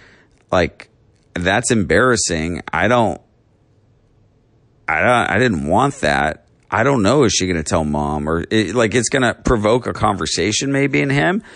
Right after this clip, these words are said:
And then I would just, I would leave it up to your dad. Like, if you're forty, your dad's sixty-something at least, like,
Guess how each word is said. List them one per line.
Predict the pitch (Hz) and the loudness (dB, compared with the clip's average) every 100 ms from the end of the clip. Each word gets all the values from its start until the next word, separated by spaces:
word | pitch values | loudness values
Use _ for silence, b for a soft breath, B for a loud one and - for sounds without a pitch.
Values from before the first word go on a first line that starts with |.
| B B B B | B B B B
And | 123 151 | -2 0
then | 147 | 0
I | 147 | 2
would | 147 | 0
just, | 131 135 - - - | 0 -2 -2 -6 -2
I | 139 | 0
would | 170 | 2
leave | 147 160 | 2 2
it | |
up | 151 | 0
to | - | 0
your | 165 | 0
dad. | 104 117 143 65 - | 0 2 0 -2 -8
Like, | 98 113 107 | -4 -2 -2
if | 117 | -2
you're | 135 | -2
forty, | - 135 127 131 | -2 0 2 2
your | 120 95 | 0 0
dad's | 98 113 98 - | 0 0 -2 -4
sixty-something | 101 101 - 113 - 110 101 117 | -4 -4 -4 -4 -2 -2 -2 -2
at | 110 | -2
least, | 104 110 123 - | 0 0 0 -2
like, | 98 92 - | 0 0 -4